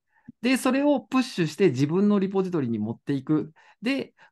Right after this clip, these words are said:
これをどうか本体のリポジトリを取り入れてくださいなっていうのがプルリクエストというものになります。わかりやすい。今初めて自分のリソースを自分でうまく伝えた気がしますが。えっと、っていうことになって、このあたりの説明、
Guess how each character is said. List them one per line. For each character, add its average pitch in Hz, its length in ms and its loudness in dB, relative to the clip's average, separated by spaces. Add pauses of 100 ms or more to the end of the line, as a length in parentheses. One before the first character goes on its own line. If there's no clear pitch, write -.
こ - 180 2
れ 320 160 6
を 330 160 4
ど 240 340 2
う 220 80 -6
か 233 240 2
本 254 340 0
体 175 200 4
の 147 120 4
リ 147 120 0
ポ 170 140 0
ジ 165 120 -4
ト 170 140 -4
リ 143 280 -2
を 208 220 -4 (320)
取 180 160 -2
り 214 60 -2
入 196 60 -4
れ - 20 -10
て 156 100 -4
く 147 100 -6
だ 147 80 -4
さ 151 160 -4
い 127 100 -6
な 175 160 -6
っ 208 80 -14
て - 160 -6
い 254 60 -2
う 302 80 -2
の 302 100 -2
が 127 160 -2
プ - 120 -6
ル 127 100 0
リ 120 140 -2
ク 120 100 -6
エ 113 80 -2
ス - 120 -18
ト 226 120 -4
と 143 240 -8
い 131 120 -2
う 131 40 2
も 123 140 0
の 120 80 0
に 110 100 -2
な 101 80 -4
り 104 80 -4
ま 98 120 -4
す。 - 180 -20 (540)
わ 113 80 -4
か 98 140 -10
り 98 100 -10
や 87 120 -12
す 78 200 -16
い。 78 100 -16 (560)
今 120 200 -4
初 127 280 -4
め 127 100 0
て 107 80 -6
自 104 160 -4
分 120 140 -4
の 117 80 -2
リ 113 80 -4
ソ 117 140 -4
ー - 20 -4
ス 113 60 -8
を 113 60 -2
自 104 140 -6
分 113 100 0
で 113 80 0
う 120 40 2
ま 117 120 2
く - 80 -10
伝 - 220 -6
え - 40 -6
た 92 100 -10
気 - 140 -10
が 101 600 -4
し - 120 -6
ま 120 100 -2
す - 120 -10
が。 117 220 -4 (400)
え 160 100 4
っ 160 80 0
と、 160 380 6
っ - 40 -20
て 285 80 2
い - 20 2
う 294 40 0
こ 302 100 0
と 294 80 2
に 220 80 2
な 196 80 4
っ - 120 -6
て、 214 200 2
こ 247 100 -4
の 285 80 2
あ 311 80 2
た 339 80 0
り 311 80 0
の 185 120 0
説 151 260 -4
明、 165 120 0